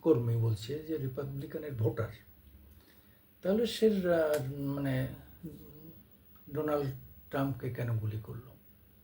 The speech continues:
মাত্র কুড়ি বছর বয়স। হুম। এর সঙ্গে আরও কেউ কেউ আছে কিনা দেখা হচ্ছে। কারণ হচ্ছে যে অনেকে বলছেন যে,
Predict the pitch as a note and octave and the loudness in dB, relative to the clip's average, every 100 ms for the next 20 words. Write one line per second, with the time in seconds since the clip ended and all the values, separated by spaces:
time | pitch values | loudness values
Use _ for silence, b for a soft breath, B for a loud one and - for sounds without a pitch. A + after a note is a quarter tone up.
0 | - - - - - - - E3+ G3 G3+ | -20 -20 -20 -20 -20 -20 -12 2 2 2
1 | - G3+ F#3+ D#3+ C3+ A#2+ A2+ G2+ A2 - | -2 0 2 4 2 2 0 0 -2 -6
2 | - - - - - _ - _ - - | -10 -20 -20 -20 -20 _ -20 _ -20 -18
3 | E3+ G3 - - B B B - G3+ - | -8 -8 -8 -14 B B B -4 0 6
4 | F#3+ G3+ F#3 G3 G3 F#3+ G3 E3+ - F#3+ | 8 10 10 8 6 6 6 4 2 -2
5 | F3+ C#3+ C3+ - D3+ C#3 C3 A#2+ B2+ - | 0 0 -2 -2 -2 -2 -2 -2 -4 -4
6 | B2 C3 - - - - - - C#3 D3+ | -6 -8 -10 -20 -20 -20 -20 -8 -2 0
7 | F3 - F#3 F3+ D#3 E3 F3 F#3 F#3+ F#3+ | 0 0 2 2 2 -2 -2 -2 2 4
8 | G#3 | 4